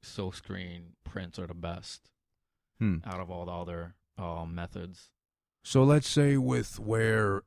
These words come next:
Speaker 2: everybody's gotten to now with, like, there's websites, companies you can go to to, like,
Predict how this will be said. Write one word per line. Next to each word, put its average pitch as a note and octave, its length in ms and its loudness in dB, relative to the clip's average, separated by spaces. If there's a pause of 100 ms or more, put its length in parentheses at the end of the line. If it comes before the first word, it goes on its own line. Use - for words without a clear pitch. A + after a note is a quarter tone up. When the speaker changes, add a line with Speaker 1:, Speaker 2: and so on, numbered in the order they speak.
Speaker 2:
everybody's G#2 560 2
gotten G2 300 -2
to G2 180 0
now F#2 340 0
with, F2 240 -6
like, F2+ 300 -2
there's F2 440 -2 (720)
websites, G#2 760 6
companies G#2+ 460 2
you F#2+ 60 0
can G2+ 140 0
go G#2 220 6
to G#2 220 0
to, F#2 100 0
like, F2+ 360 -4